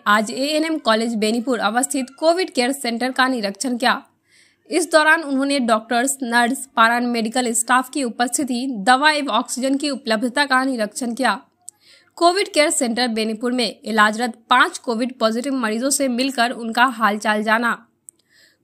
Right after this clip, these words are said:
कोविड केयर सेंटर में समीक्षा बैठक करते हुए उन्होंने वहां के सभी चिकित्सकों को कोविड पॉजिटिव मरीजों के इलाज के लिए निर्धारित प्रोटोकॉल का अच्छी तरह से पालन करने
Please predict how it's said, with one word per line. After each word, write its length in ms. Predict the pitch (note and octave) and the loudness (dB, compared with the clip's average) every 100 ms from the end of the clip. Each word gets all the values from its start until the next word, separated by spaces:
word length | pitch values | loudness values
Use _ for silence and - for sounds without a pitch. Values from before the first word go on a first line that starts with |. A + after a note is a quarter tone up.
| - | 4
कोविड 320 | E4 G4 A4 | 4 4 0
केयर 220 | D#4+ D#4+ | 2 2
सेंटर 360 | - A#3 A#3 C4 | 0 -4 -2 -2
में 160 | C4+ | -2
समीक्षा 460 | C#4 A#3 A3 A3 C4+ | -2 -4 -4 0 0
बैठक 400 | A3+ G#3+ B3+ B3 | 0 -2 -4 -4
करते 260 | A3+ A3 | -2 -2
हुए 260 | C#4 B3 A#3+ | -2 0 -2
उन्होंने 440 | - A#3+ C#4 E4 | -4 -4 -2 0
वहां 300 | D#4+ C4+ A3+ | 0 2 0
के 160 | A#3 C#4+ | 0 -2
सभी 300 | C#4 C#4 E4 | -2 -2 -2
चिकित्सकों 640 | E4+ A#3 A#3 A#3 B3 D4 | -4 -4 -4 -4 -6 -6
को 200 | C#4+ A#3+ | -2 -2
कोविड 440 | B3+ - C4+ D4+ F4 - | -2 -2 -2 0 -2 0
पॉजिटिव 360 | A3+ A#3+ C#4+ | 0 0 -2
मरीजों 400 | C4+ A3+ A3 B3+ | -2 -2 -2 -4
के 180 | C4+ B3+ | -4 -4
इलाज 460 | B3+ G#3+ A3 A#3+ - | -4 -2 0 0 0
के 120 | B3 | -4
लिए 180 | A#3+ C4+ | -2 -2
निर्धारित 600 | B3 A3+ A#3 C#4 C4+ C4+ - - - - | -2 -2 2 2 2 -6 -16 -20 -20 0
प्रोटोकॉल 560 | E4 F4 - - A#3 A#3+ | 2 2 0 2 2 4
का 180 | C4+ | 2
अच्छी 260 | B3+ B3 C4+ | 2 0 -4
तरह 180 | A#3+ A3+ | -4 -6
से 160 | B3+ | -4
पालन 380 | C#4+ A#3+ A3+ C4 | -2 2 2 0
करने 400 | C4 A3+ A#3 C4+ | 0 0 0 -4